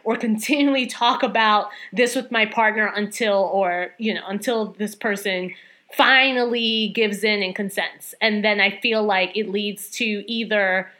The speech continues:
the person being like, "Oh, I did it. And it was fine." Like, and it feels very one-sided. And, and I,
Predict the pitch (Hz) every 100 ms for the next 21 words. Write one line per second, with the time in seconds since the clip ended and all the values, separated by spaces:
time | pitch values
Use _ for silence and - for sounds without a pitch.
0 | _ 233 311 311 311 285 269 262 262 370
1 | 392 302 359 269 233 - _ _ _ _
2 | _ _ _ 226 302 294 285 214 202 196
3 | _ _ _ _ 277 294 294 - - -
4 | - _ 311 311 302 359 285 330 339 339
5 | 277 294 285 285 294 294 370 294 233 196
6 | - 254 254 - 262 262 262 262 269